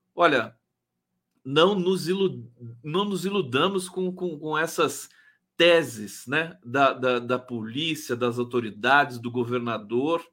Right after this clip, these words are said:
É... Essa coisa de dizer que foi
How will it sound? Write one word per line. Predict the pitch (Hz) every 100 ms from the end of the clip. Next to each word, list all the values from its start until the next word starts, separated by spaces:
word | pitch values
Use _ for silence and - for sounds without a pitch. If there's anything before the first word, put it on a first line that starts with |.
| _ - - _ _
É... | 127 127 127 120 117 110 107 - _ _
Essa | 123 151
coisa | 139 151 143 143
de | 135
dizer | 131 117 139
que | 139 120
foi | - 139 135 110